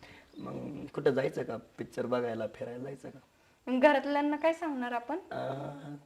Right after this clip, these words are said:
Speaker 1: तुम्ही सांगा मी याला माहेराला चालले म्हणा.
Speaker 2: नको, नको.
Speaker 1: आ?
Speaker 2: नको.
Speaker 1: आणि मी सांगतो मी नोकरीला जातो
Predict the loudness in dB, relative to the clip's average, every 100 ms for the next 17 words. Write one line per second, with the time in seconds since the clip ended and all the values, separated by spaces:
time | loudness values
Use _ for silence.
0 | _ _ _ -2 0 2 2 2 2 2
1 | 2 2 2 2 2 4 2 2 4 4
2 | 4 0 -2 -4 -4 -4 -8 -16 -8 2
3 | 2 4 2 2 0 0 4 2 2 -4
4 | 2 2 4 4 6 8 8 8 6 6
5 | 6 8 6 8 8 8 8 8 6